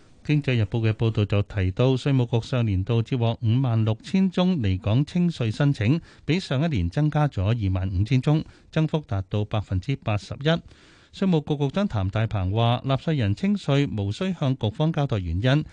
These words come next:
因此唔知道有幾多係屬於移民。離港清稅嘅申請由三萬一千宗大漲八成，去到五萬六千宗。有人力資源顧問分析，離港清稅嘅申請數字大增八成，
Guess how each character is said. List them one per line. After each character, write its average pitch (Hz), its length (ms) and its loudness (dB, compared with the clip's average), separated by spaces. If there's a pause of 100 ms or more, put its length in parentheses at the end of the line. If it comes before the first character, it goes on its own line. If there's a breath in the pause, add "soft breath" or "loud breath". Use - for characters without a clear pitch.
(220 loud breath)
因 135 140 2
此 120 180 -6
唔 104 200 0
知 131 140 -4
道 110 340 0
有 110 300 -2
幾 107 160 -2
多 147 200 0
係 120 160 -2
屬 - 180 -6
於 135 120 -2
移 101 160 -2
民。 95 260 2 (560 loud breath)
離 123 140 2
港 170 180 0
清 233 180 0
稅 170 160 -2
嘅 139 80 0
申 175 220 0
請 123 240 0
由 92 160 0
三 151 240 0
萬 113 80 2
一 117 80 2
千 139 240 2
宗 147 240 2 (260 loud breath)
大 131 200 -2
漲 147 340 -2
八 147 220 -4
成， 98 280 -4
去 131 120 -2
到 127 140 0
五 120 200 0
萬 113 140 0
六 101 120 -4
千 143 220 0
宗。 160 240 0 (560 soft breath)
有 104 240 -2
人 101 320 -2
力 107 140 -4
資 - 180 -8
源 95 240 -2
顧 135 140 -4
問 110 160 0
分 - 180 0
析， 185 320 -2
離 110 160 -2
港 151 180 -2
清 220 160 -2
稅 160 160 -4
嘅 143 80 -2
申 185 240 -4
請 123 240 0
數 131 300 -2
字 113 240 -2
大 107 240 -2
增 165 220 0
八 117 200 2
成， 101 320 0